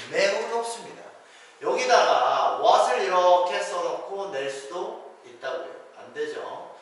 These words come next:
근데 앞에 브레인 때문에 이런 가능성이 좀 적지만 문장 구조는 어려워, 이게. 알겠지?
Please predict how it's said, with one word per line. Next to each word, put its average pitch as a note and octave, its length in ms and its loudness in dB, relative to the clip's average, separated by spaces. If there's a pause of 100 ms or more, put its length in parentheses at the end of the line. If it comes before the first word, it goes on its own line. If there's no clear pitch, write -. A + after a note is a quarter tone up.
(120)
근데 F3 140 -4
앞에 E3 280 0
브레인 F3+ 360 -4
때문에 - 280 -6
이런 F3+ 180 -4
가능성이 E3+ 380 -4
좀 - 160 -14
적지만 - 760 0 (320)
문장 A#3 500 0
구조는 B3 500 0
어려워, - 400 0
이게. - 380 -10 (640)
알겠지? G3 500 -12